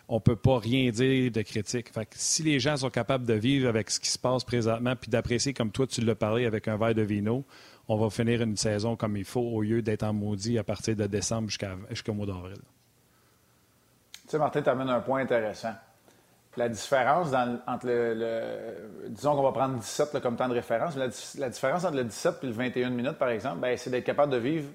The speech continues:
Speaker 2: avec les erreurs qui vont être commises dans ces quatre minutes supplémentaires-là, où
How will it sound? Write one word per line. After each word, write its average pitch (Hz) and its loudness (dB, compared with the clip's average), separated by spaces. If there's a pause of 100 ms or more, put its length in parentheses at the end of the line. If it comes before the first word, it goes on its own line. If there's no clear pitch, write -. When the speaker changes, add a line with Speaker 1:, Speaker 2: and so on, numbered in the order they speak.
(160)
Speaker 2:
avec 120 -2
les 120 0
erreurs 123 4
qui 127 -8
vont 120 -2
être 113 -6
commises 123 -2
dans 120 -4
ces 110 -8
quatre 120 -2
minutes 120 -4
supplémentaires-là, 117 -2
où 147 0